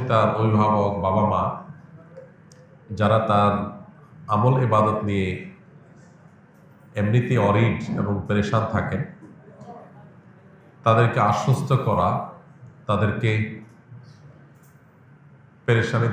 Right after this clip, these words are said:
দূর করার উদ্যোগ নেওয়া, এটা মৌলিকভাবে দোষের না। ইনশাআল্লাহ, এর কারণে রিয়া হবে না, আশা করা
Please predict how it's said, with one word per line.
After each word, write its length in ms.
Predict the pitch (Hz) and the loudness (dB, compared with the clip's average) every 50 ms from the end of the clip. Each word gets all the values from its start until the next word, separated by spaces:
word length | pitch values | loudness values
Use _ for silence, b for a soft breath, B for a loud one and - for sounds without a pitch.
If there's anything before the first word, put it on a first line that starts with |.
| 101 | 4
দূর 140 | 123 143 135 135 - | 6 6 6 6 4
করার 220 | 135 123 123 120 120 107 | 4 4 4 4 4 2
উদ্যোগ 260 | 101 - 135 143 135 123 110 | 2 2 4 4 4 4 2
নেওয়া, 240 | 101 92 90 87 82 - - - - - - - - - - - - 113 | 0 0 0 0 -2 -2 -4 -8 -10 -14 -18 -20 -20 -20 -20 -12 -10 -8
এটা 140 | 107 - 123 110 104 | -4 -2 -2 0 2
মৌলিকভাবে 520 | 104 104 104 113 107 95 107 117 117 123 - 101 | 2 2 4 2 2 2 2 2 2 2 0 0
দোষের 240 | 98 - - 107 92 82 | -2 -2 -2 -2 -2 -2
না। 40 | 80 85 | -4 -6
ইনশাআল্লাহ, 360 | 87 - - 104 104 104 110 107 95 | -8 -8 -6 -4 -4 -2 -2 -4 -4
এর 60 | - - | -4 -2
কারণে 260 | 104 101 101 110 131 170 - - - - - - - | -2 -2 -2 -2 -4 -4 -6 -10 -18 -20 -20 -12 -8
রিয়া 200 | 95 98 98 101 101 98 | -4 -2 0 0 0 0
হবে 180 | 110 107 113 113 117 | 0 0 0 0 0
না, 60 | 127 139 - - - - | 0 0 -2 -4 -6 -8
আশা 160 | - - 98 87 - | -6 -6 -6 -6 -4
করা 140 | 92 95 | -4 -4